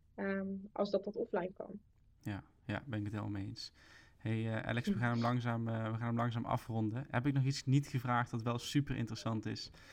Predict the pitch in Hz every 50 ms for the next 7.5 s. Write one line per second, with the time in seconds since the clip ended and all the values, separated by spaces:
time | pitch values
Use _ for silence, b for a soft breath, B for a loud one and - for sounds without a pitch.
0 | B B B B B 110 120 120 120 117 117 107 110 120 120 117 117 120 - -
1 | - 233 220 214 285 233 - 285 277 247 110 110 113 117 120 117 120 117 117 -
2 | 110 113 110 107 107 107 107 107 110 113 113 107 110 104 110 107 110 117 127 139
3 | 143 160 202 - - - - - - _ _ _ - - - _ - - - -
4 | - - - - - - - - _ - - - - - 240 247 247 254 254 254
5 | 247 247 247 240 240 240 240 240 240 240 240 226 226 247 294 330 285 233 208 220
6 | 214 214 - 392 508 494 392 277 240 233 240 240 233 233 247 294 392 - - 277
7 | 262 247 247 240 247 240 233 240 240 254